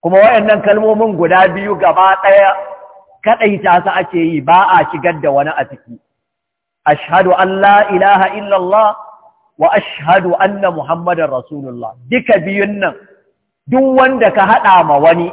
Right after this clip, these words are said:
to, ka riga ka kauce ma hanya. Yadda ba za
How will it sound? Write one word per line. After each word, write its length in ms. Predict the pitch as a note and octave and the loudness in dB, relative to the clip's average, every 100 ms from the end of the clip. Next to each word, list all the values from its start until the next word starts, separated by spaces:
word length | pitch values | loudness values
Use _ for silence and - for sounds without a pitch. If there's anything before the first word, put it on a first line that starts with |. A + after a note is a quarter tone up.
| - - - _ _ _ _ _ _ _ _ _ _ _ _ _ _ _ _ | -12 -20 -20 _ _ _ _ _ _ _ _ _ _ _ _ _ _ _ _
to, 140 | D#3+ D#3+ | -4 0
ka 180 | F#3 F#3 | 2 2
riga 260 | F3 D#3+ | 2 2
ka 140 | D#3+ E3 | 2 0
kauce 320 | E3+ E3 - | 0 -2 -6
ma 120 | C#3 B2 | -8 -6
hanya. 340 | C3+ C3+ B2+ - _ _ _ _ _ _ _ _ _ _ _ | -8 -10 -14 -18 _ _ _ _ _ _ _ _ _ _ _
Yadda 360 | D3 G3 F#3+ G3 | 0 0 2 2
ba 100 | F3 | 2
za 140 | F#3+ | 4